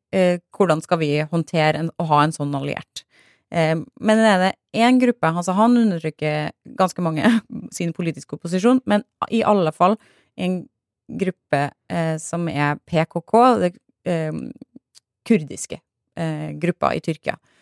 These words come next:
Kurderne er jo i Tyrkia, i Syria, Irak og Iran, og anser seg selv som å være en nasjon, men de er altså spredd og er minoritetsgrupper i alle de her fire landene.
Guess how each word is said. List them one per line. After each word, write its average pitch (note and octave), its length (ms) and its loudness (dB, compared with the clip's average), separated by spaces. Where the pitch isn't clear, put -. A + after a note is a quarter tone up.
Kurderne E3 460 2
er D3+ 100 0
jo D3+ 160 -2
i E3+ 120 -6
Tyrkia, F3+ 520 0
i E3+ 140 -6
Syria, D#3+ 540 -4
Irak D#3+ 500 -2
og D#3+ 120 -2
Iran, G3+ 360 4
og F3 220 2
anser F3+ 300 2
seg E3+ 240 2
selv D#3+ 160 2
som E3+ 160 -4
å D#3+ 80 0
være D3+ 180 2
en D#3+ 220 -2
nasjon, B3 320 2
men G#3+ 140 4
de E3 100 4
er D#3 160 0
altså D3+ 240 -4
spredd D#3 380 -4
og D#3+ 120 0
er D3+ 80 2
minoritetsgrupper D#3 960 -2
i D3+ 80 -4
alle D3+ 160 0
de D3+ 140 -6
her D3+ 180 -4
fire D3 240 -6
landene. D3 300 -4